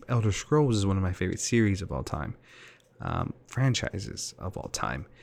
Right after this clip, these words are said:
And I wanna see what they're going to do to kind of conclude our story, because I don't think it's finished.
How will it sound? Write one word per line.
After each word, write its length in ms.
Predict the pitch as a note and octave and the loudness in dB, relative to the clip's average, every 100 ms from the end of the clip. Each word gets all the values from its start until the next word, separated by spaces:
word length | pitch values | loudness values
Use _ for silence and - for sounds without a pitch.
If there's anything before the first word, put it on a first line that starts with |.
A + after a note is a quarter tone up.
| - - - - - - | -20 -20 -20 -20 -20 -2
And 140 | A2+ | 4
I 80 | C3 | 6
wanna 180 | E3+ F3+ | 6 6
see 160 | - D#3 | 4 2
what 100 | C#3 | 4
they're 120 | A#2 | 4
going 260 | A2+ G#2+ | 4 4
to 100 | G2 | 2
do 360 | G2 G2+ F#2+ F#2+ A2 - | 2 4 4 0 -6 -4
to 160 | - | -4
kind 180 | - A2+ | 2 2
of 160 | G2+ - - _ _ _ _ - | 2 -2 -18 _ _ _ _ -14
conclude 840 | - C3 - - C3+ C3+ G#2 G2 F#2+ - | 0 0 2 4 4 4 4 2 -2 -4
our 220 | G#2+ F#2+ F#2 | 0 2 2
story, 580 | - A2 A2+ - - - - - - | 0 2 2 0 -4 -10 -20 -20 -4
because 200 | A#2+ A#2+ | 0 2
I 100 | C3+ | 4
don't 200 | D#3 D#3+ | 4 2
think 160 | D#3+ D3 | 0 0
it's 260 | C3+ - - - | -2 -6 -16 -20
finished. 640 | - B2 F2+ - - - | -2 0 0 -2 -8 -10